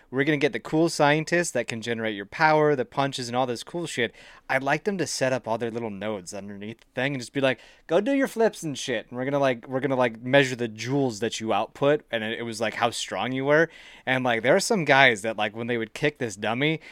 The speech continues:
the scientists are like, "He should have totally broken his leg there,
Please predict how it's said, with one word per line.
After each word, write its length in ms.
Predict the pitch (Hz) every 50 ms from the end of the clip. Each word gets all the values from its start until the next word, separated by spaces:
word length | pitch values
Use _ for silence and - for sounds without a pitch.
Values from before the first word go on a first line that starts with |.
| - -
the 100 | - 127
scientists 540 | 120 - 147 139 139 139 131 - 139 123 - 131
are 40 |
like, 180 | 131 131 123 - - - - _
"He 160 | - - 254 277
should 240 | 240 - 302 294
have 100 | 240 180
totally 320 | - 170 170 180 180 180 165
broken 440 | 139 113 127 127 139 135 - 147 131
his 160 | 120 107 101
leg 380 | 104 107 107 92 82 85 87 90
there, 360 | 92 85 82 85 82 82 85